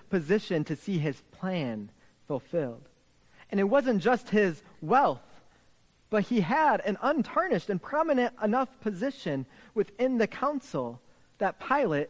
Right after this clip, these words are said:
granted him Jesus' body. You see, Pilate was not going to just give the body of Jesus to anyone because they had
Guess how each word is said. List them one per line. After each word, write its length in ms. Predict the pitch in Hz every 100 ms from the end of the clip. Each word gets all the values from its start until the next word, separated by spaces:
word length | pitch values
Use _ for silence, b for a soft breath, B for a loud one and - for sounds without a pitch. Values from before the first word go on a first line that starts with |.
| -
granted 460 | 165 208 254 180 131
him 340 | 131 127 143 -
Jesus' 400 | - 175 147 147
body. 400 | 117 156 135 113 123 _ _ _ b b b b b _
You 60 | 202
see, 160 | 254 240
Pilate 460 | - 330 349 247
was 240 | 214 202 190
not 340 | 226 285 240
going 260 | 220 269 233
to 100 | 190
just 260 | 208 - - B 147
give 380 | 220 277 220 180
the 80 |
body 360 | 165 220 247 220
of 80 | 160
Jesus 340 | 196 233 214
to 220 | - 175
anyone 460 | 233 285 302 185 160
because 320 | 196 233 196
they 220 | 165 294
had 160 | 233